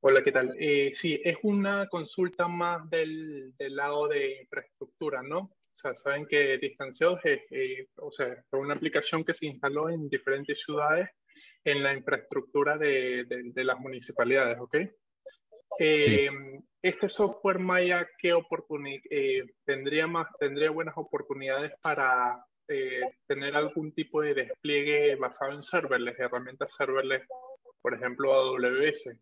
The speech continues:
Speaker 1: El caso, sabe que, eh, A W S tiene muy buenas herramientas de, para trabajar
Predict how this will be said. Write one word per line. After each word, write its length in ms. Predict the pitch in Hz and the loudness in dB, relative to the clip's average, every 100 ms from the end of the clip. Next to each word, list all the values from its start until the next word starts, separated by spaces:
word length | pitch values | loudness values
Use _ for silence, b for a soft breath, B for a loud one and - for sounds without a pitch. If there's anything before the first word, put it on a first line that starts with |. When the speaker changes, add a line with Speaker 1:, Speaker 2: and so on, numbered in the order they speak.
| _ _ _ _ | _ _ _ _
Speaker 1:
El 240 | - 123 120 - | -6 -6 -4 2
caso, 760 | 127 127 - 131 123 123 120 | 2 2 -2 -2 -2 -6 -10
sabe 280 | - 135 131 | -6 -2 -2
que, 100 | 131 127 | 2 2
eh, 400 | 127 - 143 135 | 2 0 -2 -2
A 180 | 127 | -2
W 220 | 135 131 139 | -2 0 -2
S 160 | 156 | -2
tiene 180 | 139 135 | -4 -4
muy 140 | 143 139 | -4 -4
buenas 300 | 139 143 139 | -2 -4 -8
herramientas 580 | 135 131 127 127 139 - - | -8 -8 -8 -4 -4 -4 -4
de, 420 | 127 123 123 127 | -4 -4 -6 -8
para 220 | - 123 - | -8 -8 -6
trabajar 560 | 127 123 123 123 127 | -6 -6 0 2 2